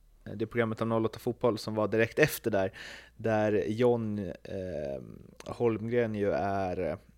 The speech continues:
minst sagt, eh, ja, han är inte på topp. Eh, så, eh, säger Hoffman att, ja, Hammarby spelar ju, eh, fyra fem, eller de säger att de spelar fyra fem ett, men de spelar ju fyra fem noll.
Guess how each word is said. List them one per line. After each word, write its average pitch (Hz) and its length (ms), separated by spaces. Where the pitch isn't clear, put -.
minst 160 440
sagt, - 580
eh, 104 200
ja, 120 140
han 147 180
är - 20
inte 143 120
på - 80
topp. - 280
Eh, 113 420
så, 131 520
eh, 127 440
säger 113 920
Hoffman 117 480
att, 104 180
ja, 113 200
Hammarby 113 400
spelar 113 380
ju, 107 360
eh, 104 680
fyra 127 460
fem, 113 320
eller 127 200
de 127 140
säger 127 160
att 123 60
de 123 80
spelar 120 220
fyra 117 260
fem 117 220
ett, - 580
men 113 160
de 120 100
spelar 120 240
ju 113 100
fyra 120 280
fem 113 240
noll. 95 320